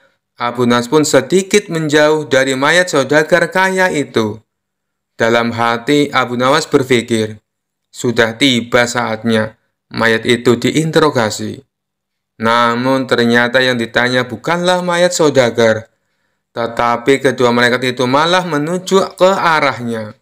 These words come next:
"Apa yang kau lakukan di sini?" ujar malaikat Mungkar dan Nakir. "Aku sedang menemani mayat ini selama empat puluh hari untuk mendapatkan setengah harta warisannya," jawab Abu Nawas.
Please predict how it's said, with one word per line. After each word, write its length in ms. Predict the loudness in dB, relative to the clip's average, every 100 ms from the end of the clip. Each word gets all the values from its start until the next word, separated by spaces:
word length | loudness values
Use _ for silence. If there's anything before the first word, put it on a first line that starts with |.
| _ _ _ _ _ _ _
"Apa 320 | -2 -2 0
yang 160 | 0 2
kau 160 | 2
lakukan 560 | 0 0 -4 -2 -2 -2
di 80 | -4
sini?" 340 | -2 -4 -6 -10 _ _ _ -8
ujar 320 | -2 0 2
malaikat 400 | 2 0 0 -4
Mungkar 400 | -8 -2 -2 0
dan 160 | 0 2
Nakir. 560 | 0 -2 -6 -8 -12 _ _ _ _ _ _ _ -6
"Aku 240 | -2 2 2
sedang 320 | 2 -2 0
menemani 480 | 0 0 0 0 0
mayat 320 | 2 0 -2
ini 240 | -6 -4
selama 480 | -2 0 0 2 0
empat 200 | 0 -4
puluh 240 | -2 0 2
hari 400 | 2 0 -4 -10 _ _ _
untuk 400 | -8 -6 0 0 2
mendapatkan 560 | 0 0 -2 -2 -2
setengah 520 | -4 -8 -10 -2 0 0
harta 520 | 0 -2 0 0 0
warisannya," 760 | 0 0 0 -2 -2 -6 -14 -20 _ _ _ _
jawab 480 | 0 2 2 0 -2
Abu 280 | -4 -2 -2
Nawas. 520 | 0 0 -2 -8 -20